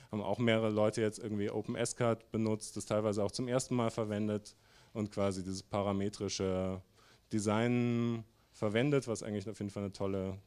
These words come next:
Geschichte sein kann. Äh, FreeCAD ist,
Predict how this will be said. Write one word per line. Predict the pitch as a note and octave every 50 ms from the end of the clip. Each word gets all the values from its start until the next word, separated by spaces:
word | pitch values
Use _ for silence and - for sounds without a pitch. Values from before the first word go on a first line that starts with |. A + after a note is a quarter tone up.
| _
Geschichte | - G2+ - - G2 - - - F2
sein | E2 F2 E2+ E2+ F2 F2 E2+ F2 E2+ _ _ _ _ _ _ _ _ _ _ _ _
kann. | - - F2+ F2 F2 F2 F2 F2 -
Äh, | - F#2 F#2 F2+ F2+ F#2 F#2 F#2+
FreeCAD | - - - - B2+ C#3+ C#3+ - C#3 C3 B2+ B2 - -
ist, | - B2+ G#2+ - - - - -